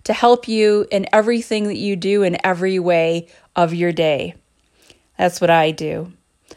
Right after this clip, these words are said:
And here's another, um,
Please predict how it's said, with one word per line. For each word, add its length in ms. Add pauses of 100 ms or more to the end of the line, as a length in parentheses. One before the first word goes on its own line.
(340)
And 140
here's 300
another, 640 (500)
um, 480